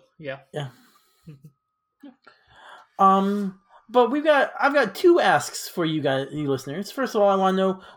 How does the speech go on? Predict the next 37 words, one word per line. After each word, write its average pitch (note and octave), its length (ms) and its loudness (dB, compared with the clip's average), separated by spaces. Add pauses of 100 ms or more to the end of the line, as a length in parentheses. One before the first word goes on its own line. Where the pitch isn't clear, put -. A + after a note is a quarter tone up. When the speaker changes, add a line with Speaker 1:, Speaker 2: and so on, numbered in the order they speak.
Speaker 2:
what, A#3 300 -2 (120)
um, G3 560 4 (200)
first, B3 260 -2
what F#3 760 0 (500)
Marvel F3 720 2
twenty G3 400 -2
twenty-one G3 680 -2 (340)
in F3+ 160 -4
general E3+ 420 0
are G#3+ 100 0
you A3 100 -2
looking G#3 200 -2
forward G#3+ 320 -2
to? C#4 180 -6 (500)
And B3+ 380 0
what A#3+ 140 4
are A#3 100 2
you A#3 240 -4
most A3 280 -2
looking A#3 200 -6
forward A3 260 0
to A#3+ 340 -6
in, A3 260 -6
um, G#3+ 340 -2
covering? E3+ 480 -6 (120)
Uh, D3+ 440 2 (880)
tweet C4 280 -4
us A#3 180 2
at A3 300 -2 (260)
N G3+ 140 2
M G3+ 120 0
C G#3+ 160 -8
U G#3+ 120 0
underscore F3+ 340 -4
rewind. F3+ 400 -2 (640)
And D#3+ 200 -10
also, G#3 540 2